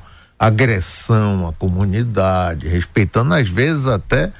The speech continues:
fazendo o papel de agregador e de polícia. "Olha, aqui não pode isso, não pode ter assalto aqui, ninguém vai ser roubado."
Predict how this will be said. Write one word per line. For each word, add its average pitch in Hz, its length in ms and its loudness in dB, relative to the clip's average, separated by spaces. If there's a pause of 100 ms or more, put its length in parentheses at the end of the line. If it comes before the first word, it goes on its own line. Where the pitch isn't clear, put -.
(280)
fazendo 123 540 2
o 170 40 -2
papel 143 600 0
de 117 580 -2
agregador 98 1000 0
e - 20 -4
de 80 160 -4
polícia. 98 760 0
"Olha, 110 460 2 (220)
aqui 113 260 -4
não 113 160 -2
pode 104 400 -2
isso, 107 400 -2 (340)
não 98 80 4
pode 104 380 2
ter 110 120 4
assalto 107 760 0
aqui, 113 480 -2
ninguém 98 280 -2
vai 95 180 -2
ser 101 140 -2
roubado." 92 280 0